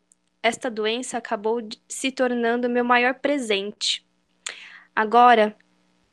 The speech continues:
cada momento é valioso. Todas as pessoas com quem convivo são muito, são muito preciosas. Toda a minha vida significa muito pra mim.'"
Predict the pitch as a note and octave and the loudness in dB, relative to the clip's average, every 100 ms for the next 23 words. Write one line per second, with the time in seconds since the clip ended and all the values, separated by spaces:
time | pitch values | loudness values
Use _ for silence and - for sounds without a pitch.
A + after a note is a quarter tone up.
0 | _ _ C#4+ D4+ C#4 D#4+ C#4+ C#4 A#3+ A#3+ | _ _ 6 6 4 0 0 -2 -2 -4
1 | C4 - C4+ - A3 A#3 A3 A#3 A3+ G#3 | -6 -10 -12 2 4 4 0 -4 -2 -4
2 | G3 F#3+ G3 G3 G3+ G#3 _ _ _ _ | -4 -4 -6 -8 -12 -12 _ _ _ _
3 | _ _ _ _ - C4 C#4+ C#4 - B3+ | _ _ _ _ -4 -2 0 -2 -4 -6
4 | A#3+ - A#3 A#3 A#3 - A3+ B3 A3+ A3+ | -6 -2 0 0 -2 -6 -8 -4 -6 -4
5 | A3+ G#3 A#3 A3+ A#3 - A#3 A#3 A#3+ - | -4 -2 -2 -2 -4 -2 -2 -2 -6 -14
6 | - - A#3+ C4+ D4 - D4+ - C4 A3 | -6 -2 0 0 -4 -2 -2 -2 2 4
7 | G3+ G3+ G3+ G#3 - - _ _ _ _ | 4 2 -2 -8 -12 -16 _ _ _ _
8 | _ _ _ C#4 C4+ D4 C#4 B3+ A3 B3 | _ _ _ 2 4 4 4 2 2 -2
9 | C4 B3 - A#3+ B3 B3 B3+ - - C#4 | 2 0 0 -2 -2 -2 -6 -10 -2 0
10 | B3+ B3+ C4+ C#4 B3 G#3+ G3+ F#3+ F#3 | 2 2 2 0 -2 0 0 -2 -4